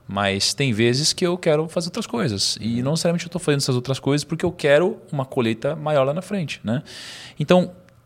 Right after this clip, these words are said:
Speaker 1: a série de metáforas, de, de parábolas, de histórias, de coisas que acontecem lá me mostram tantas coisas incríveis e que se aplicam até no mercado financeiro, cara.
Speaker 2: Sim, total.
Speaker 1: Quando você pega o José do Egito, cara, quando você pega sobre os ciclos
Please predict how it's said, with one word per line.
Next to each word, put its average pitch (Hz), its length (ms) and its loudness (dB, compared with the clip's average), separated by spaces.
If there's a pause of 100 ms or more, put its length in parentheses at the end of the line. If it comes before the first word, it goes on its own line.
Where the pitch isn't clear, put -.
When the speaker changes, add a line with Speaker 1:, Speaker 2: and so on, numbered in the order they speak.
(300)
Speaker 1:
a - 180 -4
série 202 280 4
de 190 120 2
metáforas, 107 840 -4
de, 117 180 -4 (540)
de 110 120 -8
parábolas, 104 880 2
de 117 160 -6
histórias, 110 840 4
de 113 80 -6
coisas 143 260 -2
que - 80 -6
acontecem 123 680 -2
lá 117 160 0
me 123 120 -2
mostram 117 600 0
tantas 190 400 -4
coisas 131 240 0
incríveis 139 360 0
e 151 40 -2
que - 80 -6
se 156 80 0
aplicam 170 460 2
até 185 280 4
no 262 120 6
mercado 262 280 2
financeiro, 240 460 2
cara. - 220 -4
Speaker 2:
Sim, 107 160 -6
total. 90 300 -4 (200)
Speaker 1:
Quando - 160 -6
você 180 80 0
pega 180 220 4
o - 20 8
José 151 180 8
do 147 80 4
Egito, 113 380 0
cara, - 200 -10 (760)
quando 110 120 -4
você - 100 -6
pega 127 180 4
sobre 127 220 -2
os - 120 2
ciclos - 640 -4